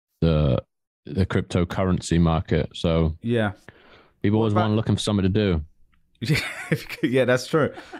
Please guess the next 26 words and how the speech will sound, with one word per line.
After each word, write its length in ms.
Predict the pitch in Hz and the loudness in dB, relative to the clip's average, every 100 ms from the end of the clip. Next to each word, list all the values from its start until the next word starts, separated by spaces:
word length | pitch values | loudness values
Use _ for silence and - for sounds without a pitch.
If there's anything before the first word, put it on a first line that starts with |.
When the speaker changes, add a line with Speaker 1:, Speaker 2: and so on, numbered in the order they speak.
| - | -6
Speaker 2:
Trung, 280 | - 180 151 | 0 0 2
what 120 | 185 | 2
about 300 | 185 180 156 | 2 0 2
you, 160 | 170 165 | 2 2
man? 200 | 131 127 | 2 2
Any 280 | 143 151 147 | 2 2 2
other 180 | 139 | 2
thoughts 340 | 135 160 143 151 | 0 0 0 0
on 100 | 139 | 0
that? 260 | 143 - | 0 0
I 40 | 135 | 2
mean, 360 | 131 127 120 - | 2 2 0 -4
I 80 | 120 | 0
know 100 | 131 | 2
you're 180 | 127 131 | 2 0
following 380 | - 131 127 127 | 2 2 4 2
this 140 | 123 | 2
very 200 | 135 120 | 2 0
closely. 500 | 127 123 120 123 123 | 2 0 0 -2 -2
You, 160 | 113 110 _ _ _ _ - - _ | -2 -8 _ _ _ _ -20 -20 _
you're 380 | 117 127 110 82 | 0 2 0 -2
Mister 300 | 123 127 127 | 0 0 0
C 240 | 123 151 139 | 0 4 2
F 160 | 127 | 4
A, 300 | 143 139 139 | 2 4 2
traditional, 920 | 139 - 131 139 143 143 139 135 - | 0 -2 0 0 2 2 4 2 0